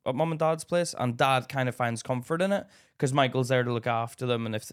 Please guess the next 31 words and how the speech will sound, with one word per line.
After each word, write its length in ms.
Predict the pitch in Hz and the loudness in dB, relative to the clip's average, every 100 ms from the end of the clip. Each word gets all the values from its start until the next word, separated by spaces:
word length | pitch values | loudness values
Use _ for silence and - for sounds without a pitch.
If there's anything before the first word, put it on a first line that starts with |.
| 101 | -8
you 100 | - 117 | -2 -2
know, 100 | 107 | 0
they 100 | 110 | -2
need 160 | 110 | -2
something 180 | - 104 | -4 -4
done, 120 | 107 | -4
Michael 280 | 110 107 113 | -4 -4 -4
will 80 | 110 | -2
do 160 | 120 113 | -2 -2
it. 80 | - _ _ _ _ _ _ _ | -4 _ _ _ _ _ _ _
So, 460 | - 160 151 143 131 | -2 4 6 6 6
um, 520 | 139 139 135 127 123 - _ _ _ | 6 8 8 6 2 -4 _ _ _
but 120 | 143 | 2
Michael 300 | 147 151 143 | 4 2 2
enjoys 380 | 127 123 120 139 | 2 2 0 2
it. 140 | 208 175 | 0 0
He's 180 | 131 | -6
like, 200 | 139 123 - | -6 -6 -2
"Easy 360 | 131 135 127 | 0 0 -2
go. 120 | 120 117 | -6 -6
This 280 | 131 131 - | -6 -6 -8
is 60 | |
the 100 | 123 120 113 | -8 -8 -8
exact, 420 | 117 123 120 127 | -4 -4 -4 -6
exactly 480 | 120 123 123 135 127 | -2 -2 -2 -2 -2
the 80 | 113 | 0
life 260 | 117 117 | 0 0
I 60 | 117 | -4
wanna 160 | 117 | -2
be 100 | 113 | -4
living." 300 | 113 110 180 | -4 -2 -4